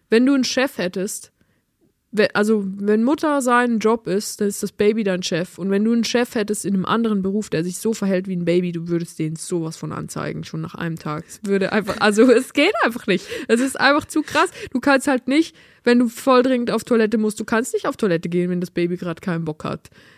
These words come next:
Du, äh, du kannst nicht einfach sagen, "So, jetzt ist Feierabend", sondern das geht immer weiter. Also ich wach manchmal morgens auf und denk mir, "Boah, was, das war die Nacht und jetzt kommt noch ein ganzer Tag und dann kommt noch ein ganzer Tag." Und es ist einfach, also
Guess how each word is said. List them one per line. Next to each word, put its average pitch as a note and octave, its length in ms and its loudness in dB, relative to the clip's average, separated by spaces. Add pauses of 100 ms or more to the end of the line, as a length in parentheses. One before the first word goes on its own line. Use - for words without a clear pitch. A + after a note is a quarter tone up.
(180)
Du, G3+ 300 0
äh, F3 260 0
du F#3 100 -4
kannst G#3+ 380 -4
nicht E4 340 -4
einfach A3 280 -2
sagen, G3+ 380 0
"So, G3+ 140 2
jetzt F#3+ 240 0
ist F#3 120 -10
Feierabend", D3+ 640 -6
sondern F#3 260 -2
das G3+ 220 -8
geht A3 300 -2
immer D4 380 -2
weiter. C#4+ 360 -4
Also G3 160 -2
ich - 180 -6
wach A3+ 200 0
manchmal A3+ 400 -4
morgens G#3 420 0
auf B3+ 420 -2 (680)
und A3+ 100 0
denk A3+ 240 4
mir, A3+ 220 2
"Boah, F#3 320 2
was, G#3 180 0
das - 220 -4
war G#3 140 2
die F3 120 2
Nacht G#3+ 280 0
und G3+ 60 0
jetzt A3+ 140 0
kommt G#3+ 180 -2
noch F#3+ 140 -4
ein F3+ 60 -4
ganzer F3 280 -2
Tag G3+ 240 -4
und G#3 180 -6
dann E3+ 240 0
kommt C4+ 240 -6
noch F#4+ 140 -6
ein C#4+ 100 -6
ganzer F3 300 -4
Tag." D#3+ 280 -8
Und G3+ 180 -8
es - 140 -8
ist - 160 -8
einfach, A3 400 -6
also G3+ 340 0